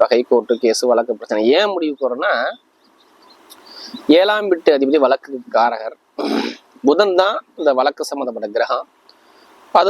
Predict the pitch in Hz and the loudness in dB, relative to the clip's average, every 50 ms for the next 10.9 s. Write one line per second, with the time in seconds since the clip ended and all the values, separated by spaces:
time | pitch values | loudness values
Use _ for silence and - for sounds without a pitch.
0 | 202 180 190 190 208 226 233 214 190 175 160 143 135 139 139 147 160 160 156 147 | 2 2 2 2 2 0 2 2 2 2 0 -2 0 0 2 2 2 2 2 2
1 | 139 135 131 123 123 117 113 113 107 107 104 95 - _ - 139 147 165 180 180 | 2 0 -2 -4 -6 -8 -12 -16 -20 -20 -20 -20 -20 _ 0 2 2 2 2 2
2 | 190 196 185 180 170 165 151 - - 165 165 165 151 151 151 143 - - 165 170 | 2 2 2 0 -4 -6 -8 -6 -6 -4 -2 -2 -2 -2 -4 -4 -4 -4 -4 -4
3 | 165 156 175 202 233 190 147 123 120 120 117 - _ _ _ _ - 139 160 180 | -2 -2 -2 -2 0 0 0 -2 -4 -6 -10 -14 _ _ _ _ 0 2 2 2
4 | 196 202 190 185 180 - 135 127 123 123 - 131 151 175 165 160 139 131 147 170 | 2 2 0 0 -2 -4 -4 -4 -6 -6 -2 0 0 0 2 2 0 0 0 0
5 | - - 196 180 170 151 - 147 131 123 113 110 110 123 139 139 131 110 107 113 | -2 -4 -6 -6 -6 -6 -4 -4 -4 -4 -4 -4 -2 0 2 2 2 0 0 -4
6 | 127 - _ _ _ _ - 147 151 151 143 127 117 131 139 139 131 123 117 107 | -10 -18 _ _ _ _ 0 2 2 2 2 0 -2 -4 -4 -4 -4 -4 -4 -6
7 | 101 101 117 151 143 120 113 107 107 107 107 131 143 123 107 - - _ 113 101 | -6 -8 -12 -14 -12 -8 -6 -4 -4 -2 -4 -4 0 0 0 0 -2 _ -6 -6
8 | 95 - 113 - - _ _ _ _ _ _ _ - - - - - - - - | -6 -8 -10 -14 -14 _ _ _ _ _ _ _ -20 -20 -20 -20 -20 -20 -20 -20
9 | - - - 185 202 233 247 247 226 214 208 180 - 170 165 156 139 - 156 151 | -20 -2 0 2 2 2 2 0 2 2 0 0 2 2 2 2 2 2 0 0
10 | - 190 180 - 175 165 165 170 160 151 151 160 156 135 123 127 139 160 | 0 -4 -4 -2 -4 -2 0 -2 0 0 0 0 -2 -2 -4 -6 -6 -6